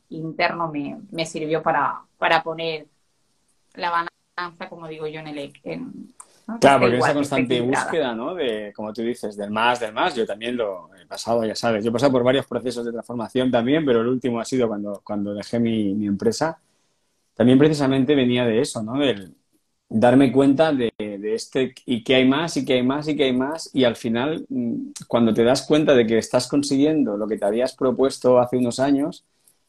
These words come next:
Speaker 2: pero no estás disfrutándolo, o no estás disfrutando del camino, es una sensación como muy dura, ¿no? ¿Verdad? Aceptar eso.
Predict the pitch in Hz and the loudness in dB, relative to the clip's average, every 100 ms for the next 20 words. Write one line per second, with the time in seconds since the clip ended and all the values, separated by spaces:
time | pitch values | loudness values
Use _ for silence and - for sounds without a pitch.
0 | _ - 123 123 127 135 147 156 160 139 | _ 0 4 6 6 4 4 0 -2 -4
1 | - 147 - _ - 135 123 - 131 123 | 0 0 -2 _ -8 -6 -6 -6 -4 0
2 | 143 170 151 131 151 240 - 120 123 - | -2 -2 -4 -4 -6 -12 -12 -8 -6 -2
3 | 143 135 135 - 123 117 135 139 131 120 | -2 0 -4 -4 -2 0 2 2 0 0
4 | 110 131 160 139 - _ - 117 - 143 | -2 0 0 -2 -4 _ -4 -2 0 -2
5 | 143 139 - 131 - 127 147 - _ _ | -2 -6 -4 -4 0 0 0 -4 _ _
6 | - 117 117 110 104 101 110 123 151 131 | -4 2 4 4 4 2 4 6 6 6
7 | 160 117 107 165 117 113 160 131 110 101 | 4 2 0 -4 -2 2 2 0 -4 -4
8 | 107 101 - - | -2 -2 -8 -18